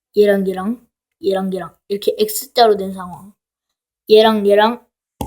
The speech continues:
얘랑 얘랑 맞고 얘랑 얘랑 맞는 X자 상황. 일 때는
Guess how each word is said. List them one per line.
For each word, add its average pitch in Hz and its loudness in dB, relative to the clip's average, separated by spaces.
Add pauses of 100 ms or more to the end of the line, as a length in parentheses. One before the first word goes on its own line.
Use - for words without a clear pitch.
(120)
얘랑 226 2
얘랑 202 2
맞고 208 -6
얘랑 208 0
얘랑 202 0
맞는 202 -8 (200)
X자 214 0
상황. 208 -2 (560)
일 233 -4
때는 233 2